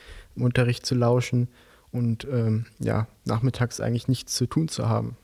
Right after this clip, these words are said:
Und ansonsten, ja, vermisse ich auch mal feiern gehen oder allgemein so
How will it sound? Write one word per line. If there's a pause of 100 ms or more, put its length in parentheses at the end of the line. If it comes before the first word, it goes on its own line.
(520)
Und
ansonsten,
ja, (240)
vermisse
ich
auch (1040)
mal
feiern
gehen
oder (400)
allgemein
so